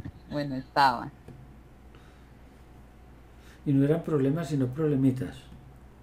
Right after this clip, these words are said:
Speaker 2: Y,
Speaker 1: Sí,
Speaker 2: y no eran
Speaker 1: pequeñez.
Speaker 2: problemitas, sino cositas.
Speaker 1: <laughs> Sí.
Speaker 2: Bueno, la pregunta que le hago a todas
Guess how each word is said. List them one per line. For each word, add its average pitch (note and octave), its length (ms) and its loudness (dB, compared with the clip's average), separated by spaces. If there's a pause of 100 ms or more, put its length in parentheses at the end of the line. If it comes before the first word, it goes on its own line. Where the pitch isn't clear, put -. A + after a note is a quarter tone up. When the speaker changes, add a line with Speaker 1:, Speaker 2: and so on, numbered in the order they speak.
(3000)
Speaker 2:
Y, A#3 100 0
Speaker 1:
Sí, D#3 260 -2 (100)
Speaker 2:
y C#3 140 0
no C#3 60 4
eran C3 180 6
Speaker 1:
pequeñez. - 100 0
Speaker 2:
problemitas, D#3 480 2
sino B2 240 0
cositas. D3 540 -4 (1700)
Speaker 1:
<laughs> E3+ 600 4 (1600)
Sí. C#3+ 400 -6 (2000)
Speaker 2:
Bueno, C#3 280 4 (360)
la D#3 180 0
pregunta D#3 480 0
que E3 100 0
le C3 100 2
hago C3 160 -2
a F3 140 -4
todas D3 500 0